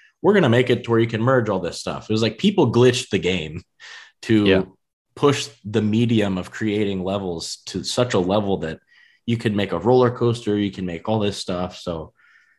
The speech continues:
Speaker 1: you know, that, that was kind of my introduction to some of the architecture of the game, um, as well as the custom helmets, et cetera. Um, all this is just to say, when, when I sought out to do kind of a, a,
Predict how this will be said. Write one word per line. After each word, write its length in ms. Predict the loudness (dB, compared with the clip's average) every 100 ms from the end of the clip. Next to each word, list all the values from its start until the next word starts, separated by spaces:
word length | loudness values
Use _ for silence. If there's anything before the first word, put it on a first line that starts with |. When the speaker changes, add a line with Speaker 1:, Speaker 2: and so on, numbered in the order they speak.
| _ _
Speaker 1:
you 80 | -2
know, 200 | 0 0
that, 300 | 2 0 4
that 120 | 4
was 140 | 4 2
kind 180 | 0 0
of 100 | 0
my 220 | 0 -2
introduction 580 | -2 -2 -2 -4 -10 -10
to 140 | -10
some 220 | -6 -4
of 100 | -2
the 140 | -2 0
architecture 720 | 0 -2 -4 -6 -6 -8 -8
of 80 | -10
the 100 | -14
game, 420 | -12 -12 -14 -20 _
um, 300 | -10 -8 -8
as 220 | -6 -6 -2
well 340 | 0 2 0
as 380 | -2 -2 -4 -10
the 240 | -12 -12 -6
custom 360 | -6 -6 -10
helmets, 500 | -2 0 0 0 -4
et 100 | -8
cetera. 460 | -4 -2 -2 -4 -10 _ _ -20 _ _ _
Um, 440 | -4 -4 -4 -8 -14 -6 2
all 180 | 4 6
this 180 | 4 2
is 100 | -2
just 240 | -2 -2
to 80 | -6
say, 360 | -2 -2 -2 -4 -2
when, 300 | -2 -2 -2
when 120 | 0
I 360 | 0 -2 -6 _ _ _ -16
sought 280 | 0 2 4
out 220 | 2 -2
to 60 | -4
do 180 | -4
kind 220 | -4 -6 -4
of 80 | -4
a, 440 | -4 -6 -6
a, 40 | -6